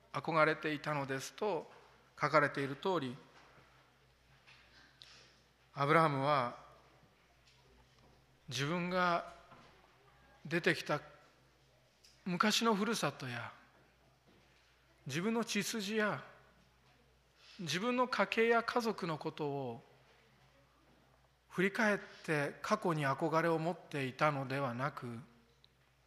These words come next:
アブラハムはさらに優れた故郷である天にある永遠の都を目指していたので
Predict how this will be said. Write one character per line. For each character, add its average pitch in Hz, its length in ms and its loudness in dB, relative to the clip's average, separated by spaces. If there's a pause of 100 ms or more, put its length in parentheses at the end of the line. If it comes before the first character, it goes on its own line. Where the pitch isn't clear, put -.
(1900)
ア 139 100 2
ブ 156 100 4
ラ 160 80 6
ハ 156 100 2
ム 139 140 -2
は 135 100 -2
さ 220 220 0
ら 190 120 4
に 175 160 -2 (260)
優 220 80 0
れ 208 100 4
た 147 160 -6
故 220 200 -2
郷 135 280 -4
で 135 160 -6
あ 143 180 -2
る 135 260 -4 (960)
天 214 200 10
に 185 100 8
あ 160 100 10
る 147 180 4
永 180 240 8
遠 226 100 0
の 226 120 0
都 214 480 2
を 208 40 4
目 180 100 0
指 190 200 2
し - 100 -10
て 127 380 -6 (100)
い 131 80 -10
た 143 160 -2
の 127 140 -4
で 139 260 -4